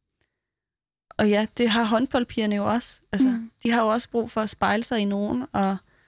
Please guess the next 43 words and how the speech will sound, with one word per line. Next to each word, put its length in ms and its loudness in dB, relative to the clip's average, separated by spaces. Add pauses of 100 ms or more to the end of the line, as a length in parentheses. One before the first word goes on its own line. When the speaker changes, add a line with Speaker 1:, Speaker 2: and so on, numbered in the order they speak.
(640)
Speaker 2:
Hvad 100 2
er 40 2
så 120 4
Speaker 1:
kunne 80 2
Speaker 2:
dit 140 0
fællesskab 520 -8
nu? 140 2 (760)
Speaker 1:
Ja, 160 2 (100)
det 120 -2
ved 120 0
jeg 260 4
ikke. 160 -4 (420)
Speaker 2:
Du 40 -4
skal 160 -6
til 120 -8
at 80 -8
finde 340 2
det, 100 0
Speaker 1:
Jeg 120 4
skal 160 0
Speaker 2:
måske? 220 -2
Speaker 1:
måske 100 -4
finde 240 0
et 60 0
nyt 160 0
fællesskab. 580 -4
Jeg, 500 0
jeg 140 0
er 40 0
sådan 220 0
lidt 260 -2
flyvende 400 2
lige 180 -2
nu, 160 -2
tror 220 -4
jeg. 220 0 (760)
Speaker 2:
Hvad 140 0
gør 180 0
man, 140 0
når 160 0
man 180 0
er 40 -2
flyvende? 440 -2